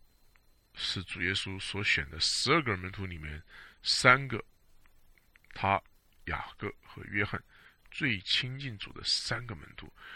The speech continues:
彼得亲自跟耶稣有亲密的第一手的见证和资料。彼得他是马可的师傅，那么他把他的经历呢，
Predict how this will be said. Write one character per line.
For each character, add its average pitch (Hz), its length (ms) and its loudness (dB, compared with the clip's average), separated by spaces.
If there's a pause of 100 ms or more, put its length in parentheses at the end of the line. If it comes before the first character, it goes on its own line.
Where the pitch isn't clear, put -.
(260)
彼 120 180 0
得 156 320 4 (140)
亲 156 440 0
自 92 320 -4 (440)
跟 80 200 -4
耶 85 120 -2
稣 85 260 -4
有 - 200 -10
亲 - 320 4
密 104 180 -2
的 - 160 -10 (280)
第 170 160 -2
一 185 120 0
手 - 300 -2
的 73 140 -8 (600)
见 92 420 2
证 73 280 -10
和 - 180 -12
资 - 220 0
料。 90 180 -4 (380)
彼 113 160 0
得 123 280 4 (600)
他 - 180 -2
是 85 280 -2 (300)
马 82 380 -6
可 - 400 -8
的 - 180 -12
师 - 380 6
傅， 110 220 -8 (880)
那 104 80 -10
么 95 120 -4
他 123 260 2
把 90 140 0
他 - 180 2
的 101 160 0 (100)
经 107 240 -2
历 104 140 -6
呢， 85 160 -8